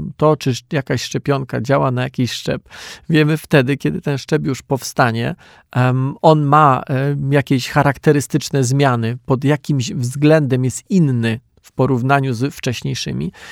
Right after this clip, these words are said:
Dotychczas jest tak, że na te szczepy, które się pojawiły, te takie dominujące szczepy, bo szczepów jest bardzo wiele, ich jest, nie wiem, kilka tysięcy, wydaje mi się, już teraz tego konkretnego wirusa.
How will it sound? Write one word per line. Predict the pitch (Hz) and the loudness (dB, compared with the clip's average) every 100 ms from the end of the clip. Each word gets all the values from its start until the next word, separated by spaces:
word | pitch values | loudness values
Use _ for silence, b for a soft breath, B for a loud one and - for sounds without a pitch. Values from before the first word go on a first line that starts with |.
| B B 131 | B B 0
Dotychczas | 135 - 220 202 - 147 131 | 0 2 0 0 -2 -4 -2
jest | 131 - - | -6 -6 -6
tak, | - 233 - - | -4 -4 -8 -6
że | 139 123 139 131 | -4 -2 -2 0
na | 135 135 135 - | 0 0 -2 -4
te | - 175 | -2 -2
szczepy, | - 147 127 143 | -2 -4 -4 -8
które | - 135 123 113 | -8 -4 -4 -4
się | 131 | -6
pojawiły, | - 123 120 123 123 | -4 -4 -2 -2 -2
te | 127 | -6
takie | 135 131 139 | -8 -2 -2
dominujące | 135 175 202 240 226 190 - 123 | 0 2 2 2 4 2 0 -6
szczepy, | - - - | -8 -8 -8
bo | 196 | -8
szczepów | 156 190 - 196 | -4 -4 -2 -2
jest | 185 | 0
bardzo | 165 170 165 165 | 2 2 2 2
wiele, | 165 143 113 | 4 4 2
ich | 117 | -2
jest, | 131 - _ _ - | -6 -10 _ _ -18
nie | 208 190 131 | -12 -10 -8
wiem, | 131 | -8
kilka | 131 143 - | -8 -8 -10
tysięcy, | - 135 151 147 139 | -12 -10 -8 -8 -8
wydaje | 120 - - | -6 -6 -6
mi | - | -10
się, | - | -12
już | 156 | -10
teraz | - - - | -8 -8 -6
tego | 151 143 | -6 -6
konkretnego | - 175 196 - 220 247 | -4 -4 -4 -4 -4 0
wirusa. | 277 139 - | 0 -2 -6